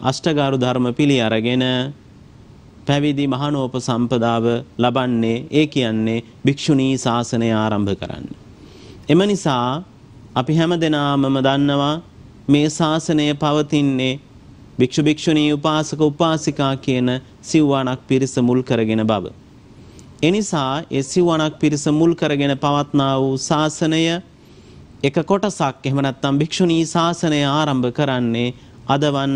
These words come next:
පුර පසළොස්වක් පොහොය දවසක. ඇතැම් විට සමහර කෙනෙක් කල්පනා කරනවා සහ කියනවා, අපිට ඇහිලා තිබෙනවා,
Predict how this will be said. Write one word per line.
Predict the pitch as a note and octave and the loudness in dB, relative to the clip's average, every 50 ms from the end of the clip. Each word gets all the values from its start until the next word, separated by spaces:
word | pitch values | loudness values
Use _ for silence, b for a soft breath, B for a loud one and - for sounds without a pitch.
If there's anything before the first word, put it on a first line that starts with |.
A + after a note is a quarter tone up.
| C#3 C#3 | -2 -2
පුර | C#3 - C3+ C3 C3+ B2+ | -2 -2 0 0 0 0
පසළොස්වක් | - C3 A#2+ - C3+ A#2+ A#2 A2+ - - A#2+ A#2 A2+ - | -2 -4 -4 -2 -2 -2 -2 -2 -2 -2 -4 -4 -4 -6
පොහොය | - A2+ G#2 A2+ A2 A2 | -6 -4 -2 -2 0 0
දවසක. | G#2+ G2+ G2 F#2+ - - - - E2+ - - - - - - - - - - - - - B B B B B B B - - | 0 0 -2 -2 -4 -8 -10 -12 -14 -18 -18 -18 -20 -20 -20 -20 -20 -20 -20 -20 -20 -20 B B B B B B B -14 -4
ඇතැම් | - D#3 D#3 - G#3 G3+ G3+ | -2 0 0 2 0 0 2
විට | G3+ G3 G3 G3 | 0 0 0 -2
සමහර | F#3 - E3 D3+ E3 E3+ F3 E3 E3+ | -2 -2 -2 0 0 0 0 -2 -2
කෙනෙක් | - F3 D#3+ D#3+ D#3 D#3 | -2 -2 0 0 -2 -2
කල්පනා | - E3 D#3+ E3+ D#3+ - D3+ D3 C#3+ C#3 C#3 | -2 -2 -2 -2 -2 -2 -2 0 0 -2 -2
කරනවා | C#3 - D3+ C#3 C3+ C3+ C3+ C3 C3 C3 | -2 -2 0 0 0 0 0 0 0 -2
සහ | C3 - - C#3 C3 C3 | -2 -2 -2 -2 -2 -2
කියනවා, | B2+ - D3 C#3+ C#3 C#3 C3 C3 | -2 0 0 0 2 2 0 0
අපිට | B2+ - C#3 C3 | -2 -2 -2 -2
ඇහිලා | C#3 D3 E3 D#3 C#3+ B2 | 0 2 2 2 2 0
තිබෙනවා, | B2+ A#2 G#2+ A2+ A#2 A2+ A2+ A#2 B2+ C#3+ | 0 0 0 0 0 0 0 0 0 0